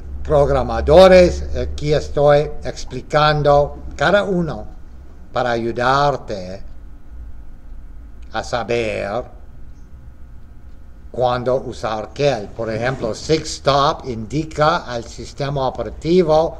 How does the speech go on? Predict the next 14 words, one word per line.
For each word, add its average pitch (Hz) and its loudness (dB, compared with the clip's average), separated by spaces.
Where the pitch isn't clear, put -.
para 135 2
detener 147 4
un 139 -2
proceso 147 -2
posterior, 151 0
posterior 165 4
reanudación. 143 4
Tengo 98 -10
no 117 -2
idea 117 -2
qué 110 -6
está 104 -8
diciendo. 95 -10
<laughs> - -8